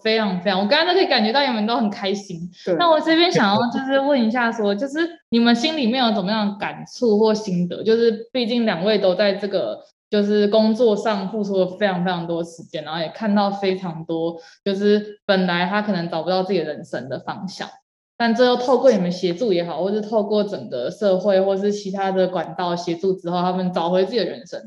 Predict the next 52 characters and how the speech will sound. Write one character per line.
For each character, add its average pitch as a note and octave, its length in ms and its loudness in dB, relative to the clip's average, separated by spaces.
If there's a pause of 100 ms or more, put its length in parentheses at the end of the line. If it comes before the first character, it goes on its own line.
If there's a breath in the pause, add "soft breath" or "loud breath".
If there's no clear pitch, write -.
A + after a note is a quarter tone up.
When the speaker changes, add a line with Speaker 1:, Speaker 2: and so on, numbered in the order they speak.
(380)
Speaker 1:
你 F#3 80 -4
们 F3+ 180 -2
有 F3+ 100 0
什 F#3 140 -4
么 E3+ 80 -4
样 G3+ 140 2
的 F3+ 100 0
感 D3+ 340 -8
觉， C#3 160 -10
或 G#3+ 160 2
是 A#3 140 0
你 G#3+ 80 2
们 F3+ 100 0
有 E3+ 160 0
什 F3+ 140 -4
么 E3 140 -6
样 G3+ 240 0
想 E3 260 -6
跟 F#3 160 -2
现 A3 260 0
在 A#3+ 140 0
还 F#3 140 -2
在 G#3+ 120 2
迷 F3 220 4
茫， E3 220 -6 (400)
那 A#3 120 2
他 G#3+ 320 2
也 G3+ 140 2
有 G3 340 0
遇 G#3 60 -2
到 G3+ 140 0
毒 F#3 200 -2
品 F3+ 200 -6
的 - 60 -14
人， - 180 -18 (120)
跟 A3 120 2
他 A3 160 2
讲 E3 200 -4
一 F#3 60 0
些 F#3+ 160 -4
话， - 460 -6
或 F#3 120 -4
者 F3+ 100 -4
有 F3 120 0
什 F3 100 -8
么 D#3+ 120 -8
想 D#3 160 -10
跟 E3 60 -10
他 E3+ 120 -2
们 E3+ 140 -4
分 F3 200 -2
享？ F#3 160 -8